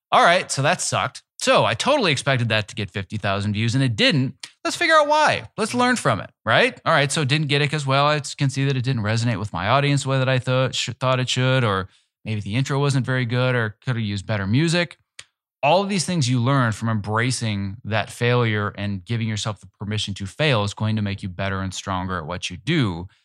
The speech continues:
as opposed to the perfectionism that holds so many people back. And they're thinking, "Well, this isn't ready to put out into the world yet," whether it is a piece of content or it's a goal, whatever it is.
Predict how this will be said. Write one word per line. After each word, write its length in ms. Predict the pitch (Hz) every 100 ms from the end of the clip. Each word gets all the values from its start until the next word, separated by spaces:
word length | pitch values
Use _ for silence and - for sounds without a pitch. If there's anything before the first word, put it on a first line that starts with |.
| _ -
as 120 | 120 107
opposed 460 | 98 110 107 101 -
to 200 | 101 95
the 100 | 101
perfectionism 800 | 101 - 123 - 104 95 95 92
that 160 | 90
holds 400 | - 117 104 98
so 220 | - 120 107
many 180 | 104
people 280 | 98 104 101
back. 500 | 90 131 95 92 - _ _ _ -
And 80 | 98
they're 80 | 95
thinking, 360 | 113 101 104
"Well, 140 | 110 107
this 200 | 104 127
isn't 240 | 120 117 82
ready 340 | 104 101 101
to 120 | -
put 220 | - 113
out 180 | 104 101
into 220 | 101 98
the 80 | 104
world 440 | 90 95 95 90 87
yet," 220 | 80 -
whether 320 | 95 95 90 95
it 60 |
is 120 | 123
a 60 | 113
piece 180 | 113 104
of 80 | -
content 440 | 107 101 104 98
or 160 | 90 87
it's 120 | 87
a 40 |
goal, 560 | 87 113 107 107 107 92
whatever 400 | 95 107 101 101
it 80 | 113
is. 460 | 117 92 82 87